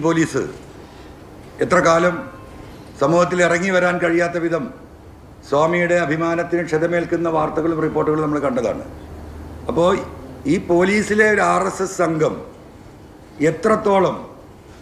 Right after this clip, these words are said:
ഈ ഗവൺമെന്റിനെ പ്രതിസന്ധിയിലാക്കാൻ ശ്രമിക്കുന്നു എന്നതിൻ്റെ ഒരു തെളിവ് കൂടിയാണ് ഈ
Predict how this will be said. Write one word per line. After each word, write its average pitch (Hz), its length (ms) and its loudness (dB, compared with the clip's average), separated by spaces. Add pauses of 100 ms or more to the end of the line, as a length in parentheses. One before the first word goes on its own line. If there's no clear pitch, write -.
(200)
ഈ - 20 4 (160)
ഗവൺമെന്റിനെ 185 600 0
പ്രതിസന്ധിയിലാക്കാൻ 170 840 0
ശ്രമിക്കുന്നു 160 460 -2
എന്നതിൻ്റെ 156 380 0 (1080)
ഒരു 165 200 4
തെളിവ് 160 300 2
കൂടിയാണ് 160 400 0 (440)
ഈ 143 40 4